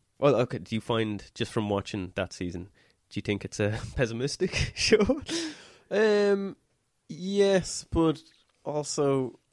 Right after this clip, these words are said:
Speaker 2: it has some very interesting warnings in it.
Speaker 1: Yeah.
Speaker 2: And as I, like, uh, the episode four, which to me was one of the best episodes, and it ends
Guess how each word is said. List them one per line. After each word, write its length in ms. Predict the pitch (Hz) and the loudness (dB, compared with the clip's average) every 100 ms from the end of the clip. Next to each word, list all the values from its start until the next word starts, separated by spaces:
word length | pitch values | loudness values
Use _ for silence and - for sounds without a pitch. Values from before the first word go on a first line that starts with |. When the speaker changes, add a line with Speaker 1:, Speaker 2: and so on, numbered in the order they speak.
| _ _ _ _ _ _ _ _ _ 131 | _ _ _ _ _ _ _ _ _ -14
Speaker 2:
it 40 | |
has 200 | 127 117 | -12 -10
some 220 | - - 110 | -12 -12 -4
very 340 | 120 117 117 | -2 0 -2
interesting 560 | 113 - 110 - 104 104 | -4 -8 -12 -8 -8 -6
warnings 480 | 107 110 110 95 95 | -2 0 0 -4 -6
in 100 | 95 | -8
it. 140 | 90 - _ _ _ - - | -10 -14 _ _ _ -16 -2
Speaker 1:
Yeah. 500 | 143 113 82 - - - - | 4 4 2 -6 -10 -14 -2
Speaker 2:
And 320 | 135 127 123 - _ _ _ _ _ _ _ _ _ _ _ - | 2 2 0 -4 _ _ _ _ _ _ _ _ _ _ _ -12
as 220 | 127 127 | -6 -2
I, 140 | 123 113 - | -2 -2 -4
like, 280 | - 110 - _ | -6 -6 -8 _
uh, 120 | - - - _ _ _ _ _ - _ | -16 -16 -18 _ _ _ _ _ -20 _
the 400 | 135 123 123 123 - | 0 0 0 -2 -4
episode 380 | - 156 131 - | -2 2 0 0
four, 440 | - 127 107 156 _ _ _ _ - | -2 -2 -2 -4 _ _ _ _ -16
which 320 | 107 - - _ - | -16 -16 -20 _ -14
to 100 | - | -8
me 160 | 110 | -6
was 120 | 95 98 | -6 -8
one 100 | 92 | -10
of 40 | |
the 60 | 85 | -8
best 280 | 90 - | -10 -10
episodes, 540 | 101 - 98 98 - - _ _ _ _ _ - | -12 -10 -12 -12 -18 -20 _ _ _ _ _ -12
and 300 | 101 95 98 | -10 -8 -10
it 140 | - _ _ _ _ _ _ _ _ _ _ | -12 _ _ _ _ _ _ _ _ _ _
ends 560 | 120 131 123 117 107 | 2 2 2 0 -6